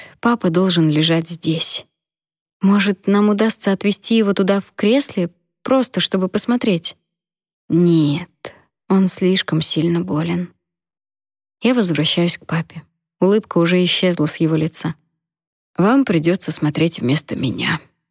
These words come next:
говорит он своим низким, хрипловатым голосом. "И продолжать искать остальных". Я перевожу взгляд на маму, но она только закатывает глаза, как бы говоря: "Ну,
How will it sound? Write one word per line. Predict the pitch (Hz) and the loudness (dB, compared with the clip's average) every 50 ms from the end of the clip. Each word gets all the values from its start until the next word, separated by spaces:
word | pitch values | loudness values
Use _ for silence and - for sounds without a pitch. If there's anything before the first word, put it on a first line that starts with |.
| _ _ _ | _ _ _
говорит | - 160 160 160 165 170 175 170 - 170 | 0 0 2 2 2 2 0 0 0 0
он | 170 175 175 | 0 0 0
своим | - - 160 160 165 165 165 160 160 | 0 0 0 2 2 2 2 2 2
низким, | 170 202 214 - - - 175 175 | 2 2 0 -2 -2 -2 -4 -2
хрипловатым | 165 - - 165 160 - 165 165 165 160 165 165 165 156 | -2 -2 -4 -4 -2 0 0 0 0 0 0 0 0 0
голосом. | 156 156 156 165 160 - - 165 160 - _ _ _ _ _ _ _ _ _ _ _ _ _ _ | 0 -2 -2 -2 -2 -4 -4 -6 -8 -10 _ _ _ _ _ _ _ _ _ _ _ _ _ _
"И | - 165 185 247 | 0 2 2 2
продолжать | 277 - 277 262 202 180 170 165 160 160 156 170 220 247 - - | 2 2 0 0 2 2 2 2 2 2 2 0 0 0 0 -2
искать | 170 - - - 165 196 - - | -2 -2 -2 -2 -2 -2 -2 -4
остальных". | - - - - 151 147 147 165 180 196 - - - - - - _ _ _ _ _ _ _ _ _ _ _ _ _ _ _ _ _ _ _ _ _ - | -4 -4 -2 -2 0 0 2 0 0 -2 -4 -6 -10 -12 -14 -16 _ _ _ _ _ _ _ _ _ _ _ _ _ _ _ _ _ _ _ _ _ 0
Я | 190 190 | 0 0
перевожу | 185 208 196 202 196 202 190 196 | 2 2 2 2 2 2 2 2
взгляд | 208 190 180 - 185 190 190 - | 0 0 0 0 0 0 0 0
на | - 180 175 | 2 2 2
маму, | 180 185 208 233 220 190 170 | 4 4 4 4 4 4 4
но | 165 165 165 165 | 4 4 4 4
она | 170 175 185 190 | 2 2 2 0
только | - - 165 - - 175 | 0 -4 -4 -2 -2 -2
закатывает | 160 170 165 - - 180 - 175 170 175 165 | 0 0 0 0 -2 -2 0 0 0 0 0
глаза, | 160 160 165 165 165 165 175 180 185 185 - | 0 0 0 0 0 0 0 0 0 -2 -4
как | - - - 156 160 | -6 -6 -6 -6 -4
бы | 160 160 | -2 -2
говоря: | 156 156 156 160 160 165 165 170 165 | 0 0 0 0 0 -2 -2 -2 -2
"Ну, | 160 160 165 185 208 226 - | -2 -2 -2 -2 -2 -4 -6